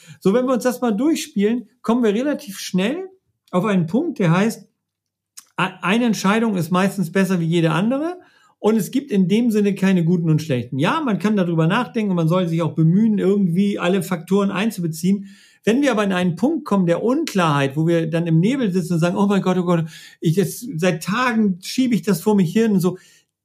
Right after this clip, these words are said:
dann hilft auch nicht noch, ich sag mal, das x-te Meeting oder die x-te unruhig geschlafene Nacht,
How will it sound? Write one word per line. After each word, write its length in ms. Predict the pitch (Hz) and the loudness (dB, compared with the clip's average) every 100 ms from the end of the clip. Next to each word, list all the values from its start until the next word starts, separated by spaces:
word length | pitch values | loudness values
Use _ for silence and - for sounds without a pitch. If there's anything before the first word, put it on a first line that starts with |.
| _ | _
dann 260 | - 160 175 | -6 0 4
hilft 320 | 175 330 - | 4 2 0
auch 160 | 175 170 | 0 2
nicht 320 | 190 226 - | 2 2 -2
noch, 360 | 202 208 202 - _ _ | 0 0 -2 -10 _ _
ich 100 | - | 0
sag 80 | 170 | 2
mal, 80 | 196 | 4
das 240 | 180 160 | 2 0
x-te 400 | 254 240 - 214 | -6 -6 -4 2
Meeting 600 | 196 214 - 247 262 294 | 4 4 2 2 2 0
oder 260 | 294 190 196 | -2 0 2
die 200 | 180 196 | 0 -4
x-te 340 | 220 - 214 208 | -8 -6 -2 0
unruhig 540 | 233 254 220 208 - | 0 2 2 2 0
geschlafene 560 | 165 190 190 175 - 175 | -4 0 0 0 -2 0
Nacht, 320 | 196 220 | 0 -2